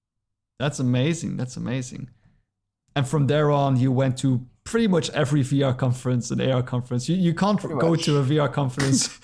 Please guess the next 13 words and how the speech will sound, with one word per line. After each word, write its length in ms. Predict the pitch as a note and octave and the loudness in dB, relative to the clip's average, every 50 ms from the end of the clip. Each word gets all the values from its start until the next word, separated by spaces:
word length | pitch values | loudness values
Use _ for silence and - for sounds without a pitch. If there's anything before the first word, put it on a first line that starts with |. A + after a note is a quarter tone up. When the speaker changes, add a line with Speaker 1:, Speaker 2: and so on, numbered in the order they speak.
| - - | -18 -18
Speaker 1:
<laughs> 160 | - - - | -18 -10 -4
without 260 | - D#3 D#3 D#3+ E3 D#3+ D#3 | 0 0 2 2 2 2 2
running 260 | D#3 D3+ D3+ D3+ C#3+ | 2 2 2 2 2
into, 380 | C#3+ C3 C3 - C3 C3 B2+ G#2+ | 0 0 -2 0 0 0 0 2
into, 380 | E2+ A#2+ B2 B2+ - B2+ A2+ | 0 0 -2 -2 -2 -2 -2
into 320 | A2+ A#2+ A#2 - A#2+ A2+ - | -2 -2 -4 -4 -6 -4 -2
Eric. 360 | - A#2 A#2+ A2 G#2+ G#2+ - | -2 -2 -2 -2 -4 -6 -8
Uh, 320 | A2 G#2+ F#2+ - - - - - - _ - - - - _ _ | -8 -8 -8 -8 -8 -10 -10 -12 -16 _ -20 -20 -20 -20 _ _
Speaker 2:
At 160 | - E3+ E3 F#3+ | -2 0 0 0
least 220 | G#3+ B3 - - | 0 2 4 4
Speaker 1:
that's 100 | - A#2 | 4 4
pretty 160 | F3+ E3 E3 - - - B2+ | 2 2 2 2 0 2 4
Speaker 2:
stateside. 200 | A2+ G#2+ G2+ | 4 4 4